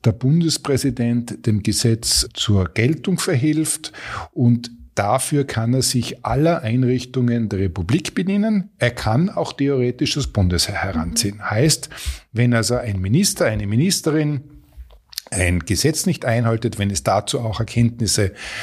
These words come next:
Speaker 1: des, äh, Verfassungsgerichtshofs, äh, gibt, dann kann er letztendlich auch sagen, bitte die nächste Polizeidienststelle oder im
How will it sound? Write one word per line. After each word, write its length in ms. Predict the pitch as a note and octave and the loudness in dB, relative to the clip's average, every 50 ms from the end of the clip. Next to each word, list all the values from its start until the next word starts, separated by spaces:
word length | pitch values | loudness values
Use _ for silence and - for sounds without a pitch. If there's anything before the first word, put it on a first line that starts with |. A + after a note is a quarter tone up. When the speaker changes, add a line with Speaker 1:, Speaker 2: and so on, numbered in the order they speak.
| - - - - - - - | -12 -12 -10 -10 -8 -2 0
Speaker 1:
des, 300 | G#2+ G2+ F#2 - - - | 2 2 2 2 0 0
äh, 180 | A#2 B2 A2+ F#2+ | 0 0 -2 -2
Verfassungsgerichtshofs, 1500 | - A2 - - A#2 D3+ C#3+ - - B2+ G#2 - - - F#2 G2 D3+ F3+ - - - - G3+ G3 F#3+ - - - - C3 - - | -4 -4 -2 0 0 0 2 2 0 0 0 -2 -2 0 2 2 2 2 0 -2 -2 0 0 0 0 0 -2 -2 -4 -6 -6 -4
äh, 400 | C#3 C3+ C3+ C3+ C3+ C3+ C3+ B2+ | -2 0 0 0 0 0 -2 -4
gibt, 500 | - - - C3 C3 B2+ C3 C3 - - - - - - - - - _ - | -4 0 4 4 4 4 2 -8 -12 -10 -6 -6 -6 -6 -8 -14 -12 _ 0
dann 320 | - G#2+ A2+ D#3+ G3+ F#3 | 0 2 2 2 0 -2
kann 340 | - - - G#2 A2+ B2+ D#3+ | -2 -2 0 0 2 2 2
er 80 | F3+ F3 | 2 2
letztendlich 800 | B2+ A2+ G#2+ - - - G#2+ G#2 A2 C3 C3+ D#3 D3+ - D#3 | 2 0 0 -2 -4 -4 -2 0 0 2 2 2 0 0 0
auch 180 | B2+ C3 B2 - | 0 -2 -2 -2
sagen, 640 | - - A2 G#2 A2+ A#2 B2+ B2 B2+ C#3 C#3+ A#2 - | -2 0 0 0 2 2 0 0 0 -2 -4 -4 0
bitte 380 | - C#3+ C3 B2+ - - C3 A#2+ | 0 0 0 0 -2 -6 -4 -2
die 100 | B2 A#2 | 0 0
nächste 320 | A2+ A2 - - - A#2 | 0 0 -2 -4 -6 -6
Polizeidienststelle 1120 | - G#2+ F#2+ F#2 E2+ - C3 D3 D#3+ D#3+ E3+ D#3+ D3 - - - D3 C#3+ C#3 C#3 D3 D3 | -4 -2 -2 -2 0 0 0 0 0 0 0 -2 -2 -4 -2 -2 0 0 2 0 0 -2
oder 440 | - - B2 C3+ D#3 D#3 F3 E3 D3+ | -2 0 0 0 2 0 0 -2 -2
im 360 | C3+ B2 B2+ C3 B2+ - | -2 -4 -4 -4 -6 -12